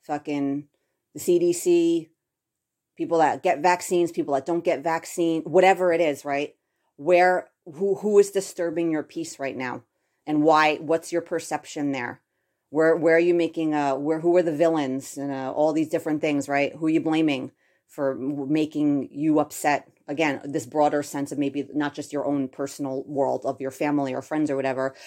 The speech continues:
but just the world in general. Where could you forgive? Where are your grievances there? Shit is uncomfortable to explore,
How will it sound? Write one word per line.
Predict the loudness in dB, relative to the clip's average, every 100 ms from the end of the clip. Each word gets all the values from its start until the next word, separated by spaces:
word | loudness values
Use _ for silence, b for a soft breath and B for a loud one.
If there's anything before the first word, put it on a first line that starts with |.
| B
but | 0 2
just | 2
the | 2
world | 2 2 2
in | -2
general. | -4 -4 -4 -6 -8 _ _ _ _ _ _ _ _
Where | 2 2
could | 0
you | -4
forgive? | -4 -6 -2 0 0
Where | 0 2
are |
your | 2 0
grievances | -2 -2 -2 -4 -6 -10 -6
there? | -2 -2 -4 _ _ _ _ _ _ _ _ _ _ _ _ _ _ _ _ -20 -18 -12
Shit | -8 -6
is | -4
uncomfortable | -4 -2 -4 -4 -6 -6 -6
to | -8
explore, | -8 -8 -8 -4 -4 -4